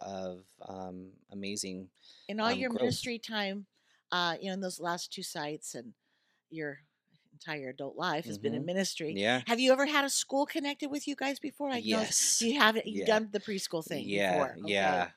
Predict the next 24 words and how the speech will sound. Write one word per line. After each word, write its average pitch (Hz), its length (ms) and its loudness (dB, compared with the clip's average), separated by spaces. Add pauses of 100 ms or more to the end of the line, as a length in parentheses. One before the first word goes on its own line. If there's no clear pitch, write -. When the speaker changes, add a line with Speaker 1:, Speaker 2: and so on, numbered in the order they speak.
Speaker 1:
Um, 101 460 0
<laughs> - 320 -10
and 156 100 4
I'll 117 100 4
be 104 260 -2
honest, 113 360 0 (280)
uh, 101 260 2
both 110 500 2
times 107 340 4
weren't 110 240 2
that 95 220 2
great 98 200 2
of 95 100 2
an 92 100 2
Speaker 2:
<laughs> 92 60 -4
Speaker 1:
experience. 170 880 8
<laughs> - 80 6
Speaker 2:
Okay. 165 520 10 (480)
Speaker 1:
Um, 117 800 8
so 110 600 8 (420)
yeah, 107 220 10
may-, 143 160 8
maybe 175 300 8
off, 127 420 8